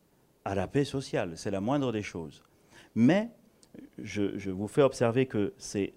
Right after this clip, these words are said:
une façon de comprendre cette expression et qu'à mes yeux, il y a au moins deux points de vigilance là-dessus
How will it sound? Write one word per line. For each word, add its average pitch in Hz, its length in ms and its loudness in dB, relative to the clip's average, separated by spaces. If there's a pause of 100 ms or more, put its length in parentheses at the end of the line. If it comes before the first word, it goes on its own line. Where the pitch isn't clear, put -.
(180)
une 160 200 6
façon 120 560 -2 (260)
de 95 220 -8
comprendre 101 540 -6
cette 87 160 -10
expression 151 600 -10 (400)
et 117 100 -2
qu'à 180 160 2
mes 180 100 2
yeux, 160 580 0
il 131 160 0
y 147 40 6
a 139 140 2
au 135 80 4
moins 131 240 2
deux 143 200 6
points 151 260 2
de 123 100 2
vigilance 113 680 -2
là-dessus 123 460 -4